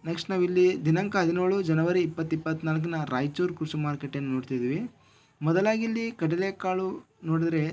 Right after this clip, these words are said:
ಜವಾರಿ ಮತ್ತು ಸ್ಥಳೀಯ ಬೆಲೆ, ಆ, ಐದು ಸಾವಿರ ಆರುನೂರ ಒಂದು ಕನಿಷ್ಠ ಬೆಲೆ, ಗರಿಷ್ಠ ಬೆಲೆ ಐದು ಸಾವಿರ ಆರುನೂರ ಐವತ್ಮೂರು, ಅದೇ ವಿಧವಾಗಿ ಮಧ್ಯಸ್ಥ ಬೆಲೆ ಸಹ.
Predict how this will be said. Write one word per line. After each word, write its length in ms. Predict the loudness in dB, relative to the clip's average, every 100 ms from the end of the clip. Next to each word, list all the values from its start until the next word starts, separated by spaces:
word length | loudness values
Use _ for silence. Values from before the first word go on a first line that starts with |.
| -4
ಜವಾರಿ 480 | -2 0 0 0 -2
ಮತ್ತು 280 | -2 -4 -6
ಸ್ಥಳೀಯ 500 | -6 -2 0 2 2 -2 -8 _ _ _ -8
ಬೆಲೆ, 520 | -2 0 -2 -4 -12 _ _ -12
ಆ, 40 | -8 -6 -4
ಐದು 200 | 0 0
ಸಾವಿರ 320 | 0 -2 0 2
ಆರುನೂರ 460 | 2 0 0 -2
ಒಂದು 440 | -2 0 0 -2 -4 -8
ಕನಿಷ್ಠ 320 | -6 -6 -4
ಬೆಲೆ, 240 | -4 -2 -4 -6 -4
ಗರಿಷ್ಠ 300 | -4 -4 -4
ಬೆಲೆ 200 | -4 -2
ಐದು 260 | -2 -2 -2
ಸಾವಿರ 320 | -4 -4 -6 -6 -8
ಆರುನೂರ 400 | -4 -2 -2 -2
ಐವತ್ಮೂರು, 640 | -2 -6 -4 -2 -2 -2 -8 _ _ _
ಅದೇ 140 | -2 0
ವಿಧವಾಗಿ 440 | 2 0 -2 -2
ಮಧ್ಯಸ್ಥ 400 | -2 -2 -4 -4
ಬೆಲೆ 140 | -6
ಸಹ. 400 | -4 -4 -6 -6